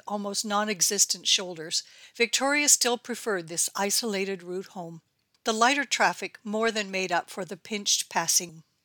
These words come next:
Regardless of the weather, the drive was always a National Geographic photo through some of Alberta's richest farmland. The tranquil curving parkland hills of wild poplar and birch dotted the countryside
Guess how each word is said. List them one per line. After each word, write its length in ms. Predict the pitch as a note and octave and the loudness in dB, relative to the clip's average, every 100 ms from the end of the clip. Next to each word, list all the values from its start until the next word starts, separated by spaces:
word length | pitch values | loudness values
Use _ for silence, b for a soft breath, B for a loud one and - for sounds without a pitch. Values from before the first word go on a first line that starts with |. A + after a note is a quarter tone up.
| _ _ | _ _
Regardless 560 | B3+ A#3+ B3+ D4+ D#4+ - | 0 6 6 6 0 0
of 140 | C4 | 0
the 80 | B3 | 0
weather, 320 | F#3 E3 E3+ | 2 0 0
the 140 | E3+ F#3 | -6 -4
drive 340 | F#3+ G3 F#3 | 2 2 2
was 160 | F3+ F3 | -2 -4
always 460 | G3 G#3 G#3 G#3 - | -2 -2 0 0 0
a 80 | A3 | 0
National 460 | G#3 G#3+ A3 B3+ A#3 | 4 6 6 4 0
Geographic 760 | A3 G3 G3 G3 F#3 - G#3 | 0 0 0 2 2 0 -10
photo 480 | - G3+ F3+ E3 E3+ B B B | -2 0 0 -4 -10 B B B
through 160 | - A3+ | -2 2
some 260 | - A#3+ | 4 4
of 140 | A3+ G#3 | 2 2
Alberta's 580 | F#3+ F#3 G#3 G#3 G#3+ | 2 2 0 2 0
richest 420 | G3 G3+ - A3+ - | 0 0 0 2 2
farmland. 540 | F3 E3 D#3+ E3 D#3+ - _ b b b b | 0 -2 -4 -8 -10 -18 _ b b b b
The 80 | A#3 | 0
tranquil 500 | - A#3+ B3 - A#3 | 4 4 2 -2 -4
curving 480 | - A#3+ A#3 A#3+ A#3+ | -2 -2 0 -2 -2
parkland 580 | - G#3+ - A3 G#3+ | 0 0 0 0 0
hills 440 | G#3 G3+ F3+ F3+ - B | -2 -4 -2 -2 -4 B
of 120 | F#3+ E3+ | -10 -2
wild 440 | F3+ F#3+ G3+ G3 | 4 6 4 -2
poplar 400 | - F3+ - G3+ | -2 -2 -2 -12
and 240 | - F#3+ | -10 -12
birch 360 | E3+ E3 - - b F#3 | -12 -10 -4 -4 b -2
dotted 480 | E3+ G#3+ A#3 B3+ G#3+ | 4 6 4 0 -2
the 80 | |
countryside 840 | A3+ - G#3+ - E3 - D#3 D#3 | -6 -4 -4 -2 2 2 2 -2